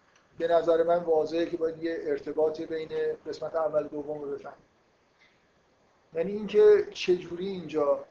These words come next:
مسئله قیامت، چجوری وارد مسئله قیامت شد. یعنی همینطوری یه دفعه فی البداهه مثلاً فرض کنید داستان پیامبران تموم شد، حالا نوبت انذاره، بنابراین مثلاً چند تا صحنه از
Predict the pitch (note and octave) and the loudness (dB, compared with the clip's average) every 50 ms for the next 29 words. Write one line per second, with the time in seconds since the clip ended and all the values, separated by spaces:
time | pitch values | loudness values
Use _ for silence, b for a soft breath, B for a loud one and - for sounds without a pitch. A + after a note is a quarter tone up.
0 | _ _ _ _ _ _ _ _ D#3 D#3+ E3 - F#3+ F#3 F3+ F3 - F3+ F3+ F3+ | _ _ _ _ _ _ _ _ -8 -8 -6 -4 -4 -4 -4 -4 -2 -2 0 2
1 | F3 F3 F#3+ G#3 - - - - F#3 F3 F3+ A3+ A3 G#3+ - - E3 D#3 D#3 D3 | 2 2 2 0 0 -4 -8 -8 -8 -8 -2 4 6 8 8 6 6 2 -2 -2
2 | C#3 - D3 D#3 D3+ C#3 C#3+ D3+ D3+ C#3+ C#3+ C#3+ C#3+ C#3 - - C3 A#2 - _ | -2 -4 -6 -6 -6 -6 -4 -2 -2 -2 -2 -4 -6 -8 -10 -12 -14 -14 -16 _
3 | _ _ _ _ _ _ _ _ _ _ _ _ _ D3+ D3+ C3 F3+ F#3 F#3+ G3 | _ _ _ _ _ _ _ _ _ _ _ _ _ -18 -8 -2 -2 -2 0 -2
4 | F#3 - F#3 F3+ F#3 G3 G3 F#3+ F3 F3 E3 D#3 D#3+ F3+ F3+ F3+ F3 E3+ - - | -2 -2 0 0 2 4 4 4 6 6 4 4 4 2 0 0 0 -2 -4 -10
5 | - _ E3 E3 D#3 D3+ E3 D#3 D#3+ D#3 D3+ D3 D3+ E3 E3 E3 E3 - _ _ | -10 _ -8 -6 -4 -4 -2 2 4 4 4 4 4 2 0 0 -2 -6 _ _
6 | _ _ _ D3 C#3+ D#3+ D#3 - E3 D#3+ D#3+ D#3 D#3 E3+ E3 - D#3+ D#3 D#3 - | _ _ _ -10 -6 -6 -2 0 2 2 2 2 0 -4 0 2 2 2 4 2
7 | F3 E3 E3 - D#3+ E3 D#3+ D#3+ D#3 D#3 D3+ D#3 E3 D#3+ D#3 - - _ _ _ | -2 -4 -2 0 0 0 0 2 2 2 2 2 2 0 -2 -6 -12 _ _ _
8 | _ _ _ D#3 D#3+ E3+ F#3+ G3 F3+ G3 G3+ G3 E3+ F3 F3 F3+ F3 E3+ E3 E3 | _ _ _ -6 -6 -6 -6 -6 -4 -2 0 0 2 2 2 2 2 2 4 6
9 | E3 E3 E3 E3+ E3+ E3 E3 D#3+ D#3 - - _ _ D#3+ D#3 D#3+ D#3+ D3 D#3+ F3 | 6 6 6 4 0 -4 -4 -6 -8 -10 -16 _ _ -10 -10 -10 -8 -2 0 2
10 | F3+ F#3 F#3 F#3 F#3 F3+ F3 E3 D#3 D#3 D#3 D#3 D#3 D#3 D3+ D3+ D#3 D#3 - D#3+ | 4 4 2 2 0 0 0 0 0 0 -2 -2 -2 -4 -6 -8 -8 -10 -8 -6
11 | D#3+ D3+ D#3 D3+ - - D#3 D3+ C#3+ D#3 D#3 D3+ D3+ C#3+ - | -6 -6 -8 -10 -8 -6 -6 -6 -6 -4 -4 -4 -4 -4 -6